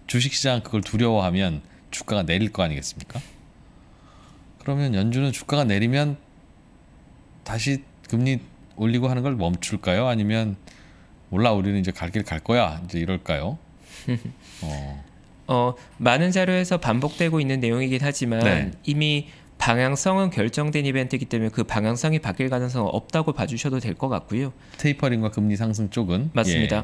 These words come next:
Speaker 2: 방향성은 이미 결정됐고 다만 속도의 문제고 그걸
Speaker 1: 음.
Speaker 2: 얼마나 부드럽게, 그러니까 결국 비행기가 떴다가 착륙해야 되는데
Speaker 1: 음.
Speaker 2: 그게 경착륙이냐 연착륙이냐를 구분하는 거거든요. 그러니까
Speaker 1: 예.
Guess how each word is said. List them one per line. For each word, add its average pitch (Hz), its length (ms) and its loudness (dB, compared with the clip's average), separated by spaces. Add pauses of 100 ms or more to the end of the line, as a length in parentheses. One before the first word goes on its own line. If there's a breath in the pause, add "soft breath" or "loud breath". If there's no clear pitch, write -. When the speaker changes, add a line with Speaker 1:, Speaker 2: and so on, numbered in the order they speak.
(200)
Speaker 2:
방향성은 143 440 2
이미 170 160 2
결정됐고 139 600 -2
다만 117 360 0
속도의 208 400 0
문제고 117 800 0
그걸 117 220 2
Speaker 1:
음. 107 60 4
Speaker 2:
얼마나 143 420 2
부드럽게, 123 680 0
그러니까 117 360 0 (320 loud breath)
결국 139 460 0
비행기가 156 800 0
떴다가 185 420 0
착륙해야 185 520 0
되는데 117 600 0
Speaker 1:
음. 82 200 -2
Speaker 2:
그게 120 140 0
경착륙이냐 147 1040 2
연착륙이냐를 135 680 2
구분하는 143 480 -2
거거든요. 113 480 -2
그러니까 117 300 2
Speaker 1:
예. 120 40 0